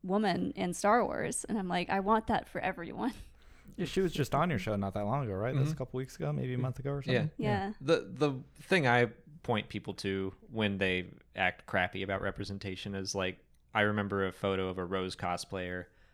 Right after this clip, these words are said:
Speaker 3: uh, crying and hugging Kelly Marie Tran on the red
Speaker 2: Yep.
Speaker 3: carpet for The Last Jedi. And I'm like, "That's, like, obviously <laughs> this is important."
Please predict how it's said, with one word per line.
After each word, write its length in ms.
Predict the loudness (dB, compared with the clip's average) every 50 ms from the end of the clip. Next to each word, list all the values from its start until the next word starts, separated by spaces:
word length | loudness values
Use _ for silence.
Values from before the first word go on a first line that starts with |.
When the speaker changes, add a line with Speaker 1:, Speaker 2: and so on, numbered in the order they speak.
| -20 -20 -20 _ -14 -4
Speaker 3:
uh, 200 | -2 0 0 0
crying 440 | -2 -2 0 2 2 2 2 0 -2
and 80 | -4 -4
hugging 540 | -2 -2 -2 -2 -2 -4 -4 -6 -8 -10 -12 -16 -20 -20 -20 -20 -20 -20 -20 -20 _ _
Kelly 180 | -2 -2 0 0
Marie 240 | -2 -4 -6 -6 -8
Tran 360 | -4 0 2 2 2 2 2
on 100 | 0 0
the 60 | 0
red 120 | 0 0 0
Speaker 2:
Yep. 60 | 0 0
Speaker 3:
carpet 240 | 0 -2 -2 -4 -6
for 80 | -6
The 60 | -4
Last 300 | -2 -2 -2 -2 -2 -2
Jedi. 320 | -2 0 0 2 0 0 -2
And 80 | -4
I'm 100 | -4 -4
like, 320 | -4 -4 -4 -4 -6 -10 -16 -20 -20 -20 -6 0
"That's, 480 | 4 4 4 4 2 0 -2 -2 -4 -8 -14 -20 _ _ -20 _ _ 0
like, 200 | 0 0 0 0 0
obviously 680 | 6 6 6 6 6 2 2 2 2 2 0 0 0 -2
<laughs> 0 |
this 200 | -2 -2 -4 -4
is 120 | -4 -6
important." 640 | -6 -8 -6 -6 -6 -6 -4 -6 -8 -12 -12 -14 -16